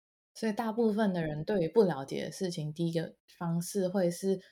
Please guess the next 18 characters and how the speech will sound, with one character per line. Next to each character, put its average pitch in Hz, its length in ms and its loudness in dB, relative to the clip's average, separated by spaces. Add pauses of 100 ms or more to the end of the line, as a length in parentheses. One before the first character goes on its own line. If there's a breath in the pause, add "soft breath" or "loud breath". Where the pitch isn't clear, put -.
(120)
用 190 240 2
自 208 100 0
己 165 140 4
的 147 160 -8
主 - 160 -2
观 156 240 -2
或 165 100 0
自 - 140 -6
己 - 60 -4
的 - 60 -4
想 - 220 -8
法 165 220 -6
去 170 140 -2
跟 156 240 -2
别 139 260 -4
人 - 140 -8
讲 - 240 -10
说 165 100 -4